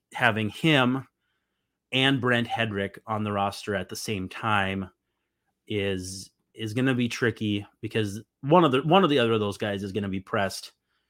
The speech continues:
into a role that is maybe a little higher leverage than they're ready. Although Hedrick was good in relief earlier in the season, so maybe he can push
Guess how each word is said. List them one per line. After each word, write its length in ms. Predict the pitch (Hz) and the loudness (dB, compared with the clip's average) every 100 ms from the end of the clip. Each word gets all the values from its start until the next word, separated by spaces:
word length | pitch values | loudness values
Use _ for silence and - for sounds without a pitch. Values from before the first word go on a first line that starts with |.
| _ _ - | _ _ -4
into 420 | 110 101 - 101 | -2 -2 -2 0
a 80 | 95 | 0
role 560 | 95 98 101 98 107 101 | 0 0 0 -2 -4 -4
that 220 | 98 92 | -2 0
is 160 | 98 | -2
maybe 220 | 98 92 98 | -4 -4 -4
a 40 | |
little 200 | 95 92 | -4 -6
higher 320 | - 104 95 | -4 -2 -2
leverage 400 | 98 92 98 90 | -2 -2 -4 -6
than 160 | 101 90 | -6 -6
they're 120 | 92 | -6
ready. 320 | 92 90 87 _ - | -6 -6 -8 _ 0
Although 480 | 147 190 196 190 - _ _ _ _ _ _ - | 4 6 6 4 -4 _ _ _ _ _ _ -6
Hedrick 360 | 175 202 226 | -4 0 0
was 160 | 175 110 | 0 -4
good 240 | 110 139 | 0 0
in 100 | 139 | 2
relief 340 | 120 110 117 - | -2 0 -2 -4
earlier 240 | 120 110 104 | -6 -4 -2
in 80 | 98 | -4
the 60 | |
season, 420 | - 107 90 87 | -6 -8 -8 -12
so 320 | 90 113 104 - _ _ _ _ _ _ - | -4 -2 -2 -4 _ _ _ _ _ _ -4
maybe 360 | 117 131 143 139 | 0 4 4 2
he 560 | - 131 127 123 120 - _ _ _ _ _ _ - | 0 0 2 0 -4 -8 _ _ _ _ _ _ -6
can 200 | 110 101 | -4 -4
push 500 | - 110 101 - | 0 0 0 -2